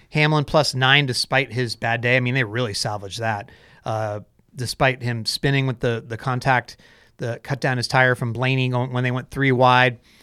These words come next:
Um, and, and then, you know, getting the nose damage, uh, from running into Buescher. He still finishes eleventh. So they really salvaged that. Kyle Busch was pretty miserable after the race, really, really down on, you know, 'cause he,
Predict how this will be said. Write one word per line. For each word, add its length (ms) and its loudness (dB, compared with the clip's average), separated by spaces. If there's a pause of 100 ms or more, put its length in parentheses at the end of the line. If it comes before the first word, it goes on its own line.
(240)
Um, 520 -4 (200)
and, 420 2
and 160 -6
then, 320 0
you 120 -2
know, 100 0
getting 240 0
the 60 -2
nose 320 4
damage, 560 2 (280)
uh, 160 0
from 220 -2
running 180 2
into 140 -2
Buescher. 560 4 (300)
He 120 2
still 180 6
finishes 460 0
eleventh. 640 -2
So 200 -6
they 120 0
really 240 2
salvaged 400 -4
that. 240 -2
Kyle 220 8
Busch 360 6 (420)
was 160 -2
pretty 200 4
miserable 460 4
after 180 4
the 100 -2
race, 300 0
really, 380 4
really 320 2
down 400 4
on, 240 0
you 120 0
know, 100 2
'cause 180 0
he, 100 4